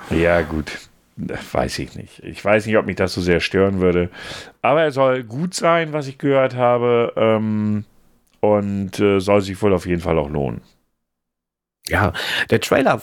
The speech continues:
Speaker 2: den fand ich auch überraschend gut. Also als der erste Trailer rausgekommen ist und,
Speaker 1: Ja.
Speaker 2: ähm, wa-, was schon gesagt hat, also ja, mit dem Schauspieler,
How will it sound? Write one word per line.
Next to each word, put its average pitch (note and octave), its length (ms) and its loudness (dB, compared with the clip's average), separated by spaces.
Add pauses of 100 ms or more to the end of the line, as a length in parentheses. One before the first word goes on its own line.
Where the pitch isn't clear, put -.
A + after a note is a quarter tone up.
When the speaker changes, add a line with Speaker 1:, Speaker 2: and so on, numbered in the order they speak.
(100)
Speaker 2:
den A#2 340 0
fand D#3+ 180 2
ich E3 100 0
auch - 120 -2
überraschend C#3 920 0 (260)
gut. - 480 0
Also G#2+ 200 0
als G#2+ 140 2
der - 120 0
erste C3 300 2
Trailer G#2 300 2
rausgekommen G#2 600 0
ist C3+ 140 0
und, - 160 4
Speaker 1:
Ja. E2+ 160 2 (800)
Speaker 2:
ähm, C#3 460 0
wa-, - 120 0
was E3 140 2
schon E3 120 -2
gesagt E3 180 2
hat, C3+ 60 4
also B2 180 2
ja, D3+ 300 2
mit E3 140 -4
dem C#3 140 0
Schauspieler, F#3 720 2